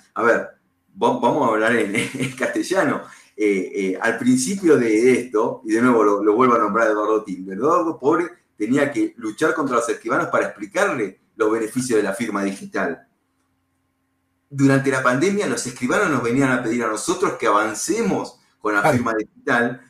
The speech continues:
Speaker 1: porque ellos la necesitaban para dar fe justamente del uso de la firma digital, y cuando le, eh, se planteó la posibilidad de hacerlo de forma transfronteriza,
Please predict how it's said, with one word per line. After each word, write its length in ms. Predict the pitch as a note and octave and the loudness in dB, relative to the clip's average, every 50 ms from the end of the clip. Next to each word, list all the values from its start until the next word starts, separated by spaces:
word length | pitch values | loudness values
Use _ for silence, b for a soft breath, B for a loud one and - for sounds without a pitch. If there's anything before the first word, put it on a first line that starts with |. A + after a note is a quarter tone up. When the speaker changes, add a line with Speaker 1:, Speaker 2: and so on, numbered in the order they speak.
| B B - | B B -4
Speaker 1:
porque 240 | A#2 A#2 - - | -4 -4 -4 -4
ellos 160 | G3 - E3+ D3 | -4 -2 0 0
la 100 | B2+ A#2+ | 0 0
necesitaban 680 | A#2 G#2+ - - - - - D3+ D#3+ F3+ G3+ A3+ A3+ A#3 - - _ _ _ - | -2 -4 -8 -12 -16 -12 -4 -2 -2 0 0 -2 -4 -6 -10 -18 _ _ _ -4
para 220 | - - G2+ A2 | -2 -2 0 0
dar 200 | B2+ D#3 C#3 - | 0 0 0 0
fe 260 | - - - E3+ F3+ F3+ | -4 -4 -2 -2 -2 -2
justamente 1000 | - - D#3+ D#3 - D#3 C#3 C3 C#3+ D3+ D#3+ E3 D#3+ - G3 G#3 A3 b b b b b - | -2 -6 -6 -6 -4 -4 -2 -2 -2 -2 -4 -6 -8 -10 -10 -10 -10 b b b b b -2
del 180 | A#2+ C3 C3 | 0 0 0
uso 200 | C3+ - - F#3 | 0 -2 -2 -2
de 60 | D#3 C3+ | -2 -2
la 80 | B2 | -2
firma 200 | - F3+ F3+ F3 C#3+ | -4 -6 -8 -6 -6
digital, 460 | C3 B2+ B2 B2+ F#3 A3 - - - - | -6 -8 -8 -6 -6 -6 -6 -6 -14 -14
y 120 | - - | -12 -8
cuando 460 | - C3 A#2 A#2 A2+ A#2 A#2 A2+ A2+ - | -4 -4 -2 0 0 0 0 0 -2 -4
le, 240 | G#2 G#2+ G#2+ G#2 - - - | -4 -4 -4 -4 -6 -12 -8
eh, 260 | G#2+ G2+ G2 G2 F#2+ | -6 -6 -4 -6 -6
se 160 | F#2+ - A2 G#2 | -8 -6 -8 -6
planteó 340 | - G#2+ G#2 G2+ - F3 F3+ | -4 -6 -6 -6 -4 -4 -4
la 100 | F#3 - | -4 -6
posibilidad 340 | B2+ - - A#2+ A#2+ B2+ C3 | -8 -10 -8 -6 -6 -4 -4
de 80 | B2 | -4
hacerlo 400 | - - B2+ C3 C3 C3 B2+ A#2 | -6 -6 -6 -8 -6 -6 -6 -4
de 100 | G#2+ G2 - | -6 -6 -8
forma 300 | - A#2+ A#2 B2 A2+ - | -8 -6 -4 -4 -4 -4
transfronteriza, 960 | G2+ F#2 F#2 F#2+ - G2+ G2 G2 G#2 G#2 G#2 G2 - A2 A2 - - - | -6 -6 -6 -6 -6 -8 -6 -6 -8 -10 -10 -10 -8 -8 -8 -10 -10 -16